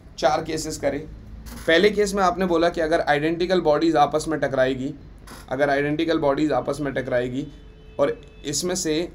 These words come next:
अगर आप देखोगे तो दोनों आपस में अपनी velocities को interchange कर देंगे, speeds को interchange कर देंगे। ये थी बात identical bodies के टकराने की। अब अगर identical bodies टकरा रही है और उसमें से एक rest पर है, तो पहली वाली rest पे आ जाएगी, दूसरी वाली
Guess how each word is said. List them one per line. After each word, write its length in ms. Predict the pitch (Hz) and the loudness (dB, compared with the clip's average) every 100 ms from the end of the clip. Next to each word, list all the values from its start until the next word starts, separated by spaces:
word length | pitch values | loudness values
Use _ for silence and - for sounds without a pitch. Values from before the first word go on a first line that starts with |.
| - | -4
अगर 200 | 143 147 | 0 2
आप 120 | 147 | 2
देखोगे 380 | 143 143 147 147 | 0 -2 -4 -4
तो 200 | 165 170 - | -2 -2 -4
दोनों 340 | 143 165 180 175 | -2 0 2 2
आपस 320 | 160 160 165 | 2 0 -2
में 100 | 175 | 0
अपनी 380 | 151 143 175 208 - - - - - - - - - | 0 0 -2 -4 -8 -18 -20 -20 -18 -12 -10 -10 -10
velocities 520 | 156 160 165 160 170 165 | -4 4 4 2 -4 -4
को 120 | 190 | -2
interchange 440 | 156 160 151 143 | -2 -2 -2 -4
कर 140 | 139 135 | -4 -4
देंगे, 180 | 151 | -2
speeds 360 | 160 - 156 151 | -4 0 0 0
को 160 | 185 190 | -2 0
interchange 480 | 156 147 131 113 | 0 -4 -6 -8
कर 100 | - | -10
देंगे। 600 | - 101 113 - - - | -14 -16 -18 -20 -20 -8
ये 60 | 156 165 | -6 -2
थी 80 | |
बात 180 | 160 156 | 0 0
identical 460 | 147 135 131 127 139 | -2 -4 -4 -4 -2
bodies 300 | 120 120 123 | -2 -2 -6
के 80 | 117 | -8
टकराने 380 | 117 107 113 | -8 -10 -14
की। 40 | 113 - - - - - | -18 -20 -20 -20 -20 -2
अब 120 | 156 185 | 4 8
अगर 180 | 208 | 10
identical 460 | 202 190 190 196 196 | 8 6 2 2 2
bodies 380 | 170 165 175 170 | 2 2 2 0
टकरा 200 | 156 156 | 2 4
रही 80 | 185 | 4
है 60 | |
और 60 | 180 | 2
उसमें 180 | 175 165 | 0 -4
से 160 | 170 | -4
एक 160 | 156 160 | -2 0
rest 260 | 156 156 - | 2 0 0
पर 180 | 185 | 0
है, 180 | - - - - | 0 -4 -12 -10
तो 60 | |
पहली 300 | 156 165 175 | -4 0 4
वाली 200 | 190 185 | 6 6
rest 260 | 175 160 - | 4 0 0
पे 80 | 175 | 2
आ 80 | 175 | 4
जाएगी, 200 | 190 196 | 4 0
दूसरी 300 | 165 165 165 | -2 0 0
वाली 300 | 143 208 | 2 0